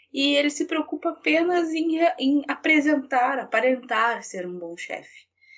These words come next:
Apesar de não ser uma crítica direta aos arquivistas, mas sim ao funcionalismo público no geral no Brasil,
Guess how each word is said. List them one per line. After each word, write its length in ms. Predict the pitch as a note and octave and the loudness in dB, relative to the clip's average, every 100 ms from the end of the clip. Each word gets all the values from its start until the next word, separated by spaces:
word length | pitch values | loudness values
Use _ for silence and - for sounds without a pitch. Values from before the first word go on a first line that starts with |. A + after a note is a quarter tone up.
| _ _ _ _ | _ _ _ _
Apesar 460 | A#3+ B3+ D4 C#4 D#4 | -4 2 4 4 2
de 120 | D4+ | 2
não 200 | C#4 E4 | 2 0
ser 420 | F4+ - C4+ D4 | -2 2 4 4
uma 160 | B3+ A#3+ | 2 -6
crítica 460 | - A#3 A#3 - | -8 -12 -10 -8
direta 640 | G#3 G3 C4 G#3+ A#3 B3 F#3 | -6 -4 -2 0 0 -4 -10
aos 100 | F3 | -8
arquivistas, 880 | F3+ G3 F3 E3+ G3 - E3+ - _ | -8 -10 -18 -16 -16 -16 -18 -18 _
mas 220 | F#3+ G3 | -6 -6
sim 180 | - A3 | -6 -8
ao 120 | G#3+ | -8
funcionalismo 880 | G3+ - A3+ C4 C4 A3 G3+ G3+ G3+ | -8 -8 -6 -4 -2 -4 -6 -8 -12
público 520 | - G3+ A3+ G#3+ - | -10 -10 -8 -10 -14
no 160 | F3 E3+ | -20 -10
geral 360 | F3+ F3+ E3 | -6 -4 -2
no 80 | G#3+ | -4
Brasil, 560 | G3+ F3+ F3+ F3 F3+ | 0 0 2 -2 -4